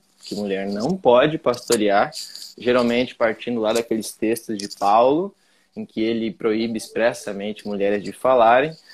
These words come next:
Você vai ter outras posições que permitem a mulher pastorear,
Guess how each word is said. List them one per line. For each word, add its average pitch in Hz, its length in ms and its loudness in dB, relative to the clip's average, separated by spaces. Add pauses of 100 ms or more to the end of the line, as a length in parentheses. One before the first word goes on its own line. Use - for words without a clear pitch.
(220)
Você 147 140 -2
vai 143 160 2
ter 160 280 -2
outras 170 560 4
posições 143 760 -2
que - 160 -8
permitem 156 800 -4
a 139 60 -6
mulher 123 420 0
pastorear, 127 840 -2